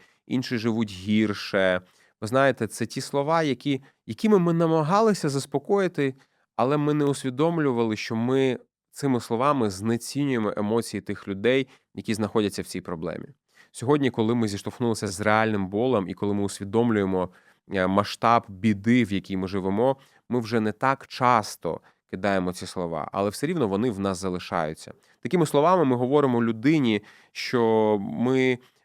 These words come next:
що, що твої почуття, вони неважливі. «Заспокойся, є ті, кому гірше».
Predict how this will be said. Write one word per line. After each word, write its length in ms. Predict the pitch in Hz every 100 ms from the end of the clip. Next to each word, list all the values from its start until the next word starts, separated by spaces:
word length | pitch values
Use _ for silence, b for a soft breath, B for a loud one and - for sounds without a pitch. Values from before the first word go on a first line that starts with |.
| -
що, 220 | 113 143
що 180 | 120 147
твої 180 | 147 170
почуття, 400 | 165 143 139 147
вони 200 | 131 123
неважливі. 640 | 120 107 101 95 78 73 - _ _ -
«Заспокойся, 640 | 135 - 175 165 175 175
є 260 | 135 135 143
ті, 160 | 143 160
кому 280 | 143 131
гірше». 560 | 113 113 95 - 80